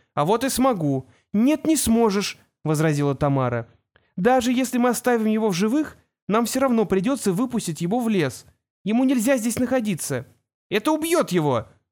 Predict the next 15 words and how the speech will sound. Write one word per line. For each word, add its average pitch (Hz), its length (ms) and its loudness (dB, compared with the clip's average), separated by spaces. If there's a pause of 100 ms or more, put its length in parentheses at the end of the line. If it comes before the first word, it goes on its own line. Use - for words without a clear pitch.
возмутился 147 600 -2
Кол. 123 340 -4 (200)
"Он 226 160 0
один 262 260 2
там 202 220 2
не 285 80 2
выживет, 151 520 -2 (220)
и 170 80 -8
я 196 240 0
не 254 140 2
позволю 240 420 2
его 262 160 2
забрать". 208 480 0 (520)
Он 147 120 0
сглотнул. 143 640 -2